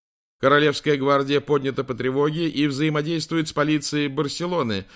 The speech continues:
где, как мы думаем, Роберт Лэнгдон сейчас удерживает сеньориту Видаль в заложниках». Лэнгдон онемел. «Поскольку ситуация расценивается нами как захват заложника,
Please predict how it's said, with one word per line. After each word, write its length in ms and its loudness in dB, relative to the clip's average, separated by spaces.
где, 220 2
как 220 2
мы 120 -2
думаем, 420 0
Роберт 460 4
Лэнгдон 480 -2
сейчас 420 -4
удерживает 800 0
сеньориту 580 -2
Видаль 320 -2
в 40 -10
заложниках». 680 -4
Лэнгдон 580 -8
онемел. 480 -10
«Поскольку 440 2
ситуация 640 0
расценивается 680 0
нами 180 -2
как 200 -4
захват 320 -2
заложника, 640 -2